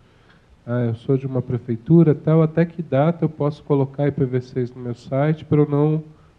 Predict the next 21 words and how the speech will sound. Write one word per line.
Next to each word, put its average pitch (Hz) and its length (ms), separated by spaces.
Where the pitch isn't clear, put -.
co-, 139 320
correr 135 400
riscos?" - 800
Né? 127 260
Qual 135 140
que 135 160
é, 127 540
qual 127 120
que - 120
é 143 40
o 135 40
prazo 139 480
máximo 135 420
pra 135 260
isso? 107 320
Queria 143 120
saber 151 240
a - 20
opinião 156 360
de 151 60
vocês. 147 600